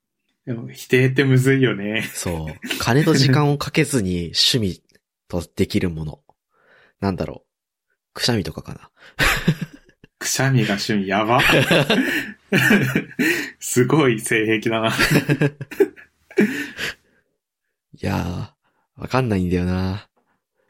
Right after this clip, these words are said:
Speaker 1: <laughs>
Speaker 2: 趣味ってなんだろうって、また思い返すことに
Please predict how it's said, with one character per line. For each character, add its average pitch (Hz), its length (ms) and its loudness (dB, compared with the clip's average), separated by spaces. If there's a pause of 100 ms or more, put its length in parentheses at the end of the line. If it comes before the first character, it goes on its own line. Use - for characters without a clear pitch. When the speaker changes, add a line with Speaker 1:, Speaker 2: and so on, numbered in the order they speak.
(280)
Speaker 1:
<laughs> - 840 -2
Speaker 2:
趣 - 380 0
味 180 120 -2
っ 110 40 -4
て - 220 0
な 101 120 4
ん 110 80 0
だ 101 100 4
ろ 87 280 -2
う - 0 -
っ - 40 -20 (120)
て、 76 300 -8
ま 82 140 -8
た 101 100 2
思 92 240 2
い 98 80 4
返 92 160 0
す - 80 -8
こ - 120 -12
と 78 100 -10
に 80 100 -14